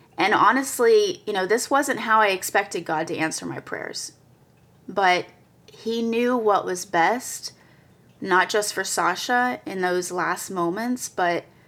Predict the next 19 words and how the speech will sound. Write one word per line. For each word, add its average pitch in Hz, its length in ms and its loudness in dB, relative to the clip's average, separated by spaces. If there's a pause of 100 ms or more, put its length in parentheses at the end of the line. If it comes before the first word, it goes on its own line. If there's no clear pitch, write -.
(100)
for 202 180 -2
me 214 200 0
too. 254 420 -2 (960)
He 226 200 0
knew 247 580 4 (360)
that 190 140 -4
this 202 160 -4
experience 240 640 -2
would 208 120 -2
give 185 160 -4
me 180 140 -4
growth 185 580 0 (160)
and 170 180 -4
build 151 260 -4
character 185 840 -4 (140)
and 165 160 -8
perspective. 190 1000 -8 (1080)
And 175 200 -4
so 175 520 0